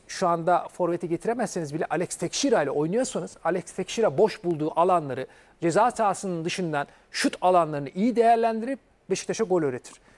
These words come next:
Çin'de de öyleydi. Shakhtar Donetsk'te de en verimli gol açısından, gol üretimi açısından en verimli dönemini yaşadı.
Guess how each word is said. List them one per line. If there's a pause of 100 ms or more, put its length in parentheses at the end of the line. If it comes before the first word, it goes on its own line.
(140)
Çin'de
de
öyleydi.
Shakhtar
Donetsk'te
de
en (100)
verimli (100)
gol
açısından, (360)
gol
üretimi
açısından
en
verimli
dönemini
yaşadı.